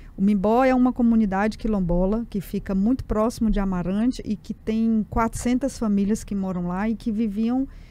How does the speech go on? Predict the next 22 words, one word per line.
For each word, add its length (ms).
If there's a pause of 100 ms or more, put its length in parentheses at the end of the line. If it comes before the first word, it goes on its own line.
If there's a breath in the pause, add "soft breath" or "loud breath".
(160 soft breath)
de 160
fato, 480
longe 480
da 140
civilização, 920
completamente 840
longe 240
da, 120 (100)
da, 220
isolados 840
do 140
mundo. 340 (640 loud breath)
E 80
hoje 320
é 80
uma 240
comunidade 600
muito 260
rica, 480 (520)
muito, 800
muito 260
forte. 640